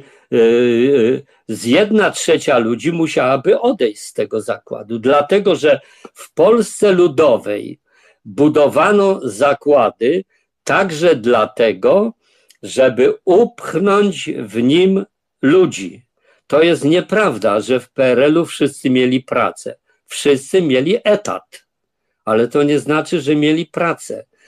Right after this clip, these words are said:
W tych zakładach ukryte było potężne bezrobocie, które transformacja ujawniła.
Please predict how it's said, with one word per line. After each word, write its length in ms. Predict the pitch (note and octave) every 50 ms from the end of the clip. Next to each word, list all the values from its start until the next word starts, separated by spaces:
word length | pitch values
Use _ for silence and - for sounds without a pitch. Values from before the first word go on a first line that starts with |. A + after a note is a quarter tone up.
| _ _ _ _ _
W 260 | _ - - - _
tych 380 | - E3+ A3 A#3 - - - _ _ _ _ _
zakładach 1000 | B2 G2 A2 B2 A#2 - - - B2+ B2 A2+ G#2+ G2 C3 E3+ G#3 G3+ - - _ _ _ _
ukryte 600 | - C3 A#2 A#2 - C3+ D#3 F#3 F#3 - G3+ F#3
było 360 | D#3+ B2 B2+ C#3 D#3 F3 E3+ -
potężne 840 | - C#3+ C3 - - D3+ F3 F3 E3 C#3+ C3+ D3+ D#3 D#3 D#3+ F3+ - _ _
bezrobocie, 880 | - B2+ A#2+ G#2+ A#2+ A#2 A2+ G#2 G#2 A#2 G#2+ - - - E3+ G3 G#3 G#3+ - _ _ _ _ _ _
które 480 | - - - - F3+ G3 F#3+ G3 G3 F#3+
transformacja 1000 | - D3+ C#3 C#3 C3 B2+ - - C3+ C#3 D3+ D#3+ D#3+ D#3 - - E3 D#3 D#3 D#3+ _ _ _ _ _ _
ujawniła. 800 | - D3+ D#3+ F3 D#3+ D#3 C#3 D#3 E3 D3+ A#2 G2+ F#2 - -